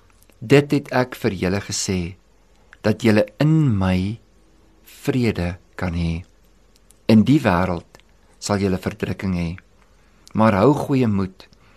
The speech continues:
Ek het die wêreld oorwin." So praat Jesus met jou hart vandag. Wat ook al die dinge in jou wêreld is, wat jou somtyds wil oorweldig, die dinge wat jou gemoed wil onderdruk,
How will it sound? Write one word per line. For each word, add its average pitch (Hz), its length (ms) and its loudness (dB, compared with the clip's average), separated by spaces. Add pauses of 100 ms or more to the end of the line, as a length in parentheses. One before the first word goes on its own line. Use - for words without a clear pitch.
(320)
Ek - 440 -2 (240)
het 95 140 -4
die 80 180 -2
wêreld 104 560 2 (540)
oorwin." 90 540 -4 (1080)
So 202 240 6
praat 165 340 0
Jesus 95 400 -2
met 95 160 -4
jou 90 200 -4
hart 87 340 -10
vandag. 87 540 -8 (840)
Wat 120 160 2
ook 139 100 0
al 143 60 6
die 131 100 2
dinge 110 360 2
in 107 140 0
jou 95 200 -2
wêreld 101 560 -4
is, - 360 -4 (600)
wat 143 160 0
jou 123 80 2
somtyds 170 560 0
wil 107 160 -2
oorweldig, 95 720 -6 (880)
die 113 80 -6
dinge 123 300 2
wat 123 180 0
jou 117 80 -2
gemoed 104 640 -4
wil 107 160 0
onderdruk, 101 640 -8